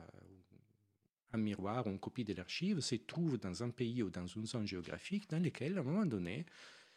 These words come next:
sont passés des textes de loi qui rendent, euh, difficile, voire impossible, voire illégal, de faire ces travaux d'archivage. Et c'est effectivement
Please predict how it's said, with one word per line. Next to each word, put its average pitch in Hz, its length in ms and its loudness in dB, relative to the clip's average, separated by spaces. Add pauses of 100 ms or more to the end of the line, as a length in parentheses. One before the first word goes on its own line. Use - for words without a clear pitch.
(440)
sont - 300 -10
passés 170 340 0
des 123 140 2
textes - 400 -2
de 104 80 4
loi 90 400 0 (100)
qui 151 540 2
rendent, 123 360 0
euh, 95 440 -2 (380)
difficile, 135 580 0
voire 107 220 2
impossible, 101 600 -2
voire 92 200 0
illégal, 90 580 0 (520)
de 123 180 -2
faire - 240 -2
ces 147 140 -2
travaux 117 240 -2
d'archivage. 104 600 -8 (160)
Et - 180 -4 (180)
c'est - 380 -4 (220)
effectivement 107 840 0